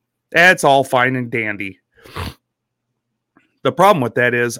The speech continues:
are you actually going to enjoy that if you're taking a five-hour road trip? It, it's, it's hard to say because it's so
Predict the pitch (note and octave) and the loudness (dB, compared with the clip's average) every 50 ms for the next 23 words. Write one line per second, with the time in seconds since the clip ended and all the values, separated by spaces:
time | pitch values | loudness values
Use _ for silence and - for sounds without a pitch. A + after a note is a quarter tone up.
0 | - - C3+ C3 C3 B2 B2+ B2+ - _ - D#3 F#3 G3 G#3 G3+ - - G3 F#3 | -4 0 0 0 0 -2 -6 -8 -8 _ 0 2 2 2 2 -2 -4 -4 -4 -4
1 | C#3 C3 C3+ C3+ C#3 C#3 C3+ C#3+ C3+ B2+ B2 A#2 A2 - D3 B2+ C3 C3+ C3 B2 | -2 -2 -2 0 0 -2 -2 -2 -2 -4 -4 -8 -2 -2 0 0 2 0 0 -2
2 | A2+ A2 G#2+ G#2 G#2 G#2 - - _ _ _ _ _ _ _ _ _ _ _ _ | -2 -4 -4 -4 -6 -10 -16 -20 _ _ _ _ _ _ _ _ _ _ _ _
3 | _ D3 C3 C3 C3 B2+ C#3+ C3+ B2+ B2 A#2+ A2+ - B2 A2+ A#2 A2+ A2+ A2 A2 | _ -6 -2 -2 -2 -2 -2 -2 -2 -2 -6 -4 -4 -2 -2 -2 -2 -2 -4 -2
4 | A2+ A2 G#2+ A2 G#2+ G#2+ - - - - - _ _ _ _ _ _ _ _ _ | -4 -4 -4 -6 -8 -10 -14 -18 -20 -20 -20 _ _ _ _ _ _ _ _ _
5 | _ _ _ _ _ _ _ _ _ _ _ _ _ _ _ _ _ _ _ _ | _ _ _ _ _ _ _ _ _ _ _ _ _ _ _ _ _ _ _ _
6 | _ _ _ _ _ _ _ _ _ _ _ _ _ _ _ _ _ _ _ _ | _ _ _ _ _ _ _ _ _ _ _ _ _ _ _ _ _ _ _ _
7 | _ _ _ _ _ _ _ _ _ _ _ _ _ _ _ _ _ _ _ _ | _ _ _ _ _ _ _ _ _ _ _ _ _ _ _ _ _ _ _ _
8 | _ _ _ _ _ _ _ G#2 - - _ _ - B2+ - - - F3+ F3+ E3+ | _ _ _ _ _ _ _ -14 -14 -14 _ _ -20 -20 -16 -4 -2 -2 -2 -2
9 | - - - - - _ _ _ _ _ _ _ _ _ - - - - _ _ | -6 -8 -10 -10 -12 _ _ _ _ _ _ _ _ _ -20 -20 -20 -20 _ _
10 | - E3+ - - G3 A3 A3+ A3+ G#3 - E3 D3+ D3 C3+ C#3+ C3+ - C3+ C3 B2+ | -4 -4 0 2 2 2 2 0 -2 -2 0 0 0 -2 -4 -6 -2 -2 -2 0
11 | C3 C3+ B2+ B2 - - - - - - - - - - - D3 C#3+ C#3+ D3 D3+ | 0 -2 -2 -2 -4 -12 -18 -18 -18 -16 -16 -16 -10 -2 2 2 4 6 4 4
12 | D3+ D3+ D3+ D3 D3 D3 D3 C#3 | 4 4 2 2 0 0 0 -2